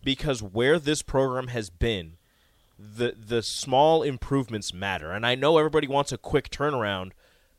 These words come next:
but it's gonna take time. If you don't go, and I know, you know, now people are looking at Kansas and they're saying, "Oh, it doesn't take three years. You know, they won two games last year and they're five and oh." Yeah, cool. Sometimes that happens.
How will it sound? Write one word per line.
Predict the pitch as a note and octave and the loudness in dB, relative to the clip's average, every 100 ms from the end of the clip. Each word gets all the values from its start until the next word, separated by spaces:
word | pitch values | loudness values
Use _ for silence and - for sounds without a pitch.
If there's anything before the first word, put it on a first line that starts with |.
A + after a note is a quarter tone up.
| _ _ | _ _
but | C#3+ | 2
it's | D3 - | 2 -2
gonna | G#2+ D3+ F3 | -4 0 0
take | D#3+ - C3 - | 0 0 -2 -4
time. | - A2 C2+ - | -6 -6 -8 -6
If | C3 C3 | -6 -4
you | D#3+ | -2
don't | F3 G#3 | 2 2
go, | D#3 F#3+ F3+ | 4 2 4
and | D#3 | 2
I | |
know, | F3+ G#3 G3 F3 | 2 2 0 0
you | D3+ | -2
know, | C3 B2+ | -2 -2
now | A#2+ C3 | 0 0
people | D3+ C3+ C3+ | 0 0 0
are | |
looking | B2+ B2+ B2+ | 0 -2 -4
at | A2+ | -6
Kansas | C3 C3 A#2+ A#2 | -4 -4 -4 -8
and | A#2+ | -8
they're | A2 | -6
saying, | B2+ B2+ D#3 | -2 -2 0
"Oh, | F#3+ | 2
it | D3+ | 2
doesn't | E3 D3 C#3+ | 0 -2 -4
take | F3+ D3+ | -6 -6
three | D3 D3+ | -4 -2
years. | D3+ F3+ D#3 - - C3 | 0 0 0 -2 -12 -6
You | D3 | -2
know, | C3 | 0
they | C#3+ | 0
won | D3 | 0
two | - F#3 | -2 -4
games | E3 E3+ D#3 | -2 -2 -2
last | D3 - | -2 -2
year | C#3+ | -4
and | C3+ | -4
they're | B2 | -4
five | D#3+ D3+ | 0 0
and | D3 | 2
oh." | D#3+ A2+ - _ | 0 -2 -6 _
Yeah, | - G3 E3+ C#3 _ _ _ - | -2 4 4 2 _ _ _ -6
cool. | G#3+ F#3 G2+ - _ - | 2 2 2 -4 _ -10
Sometimes | - C4 C4+ B3+ A#3+ F3+ | 0 2 2 2 2 4
that | G3+ F3 | 4 6
happens. | D#3+ E3 G2+ E2+ - | 4 2 0 -8 -12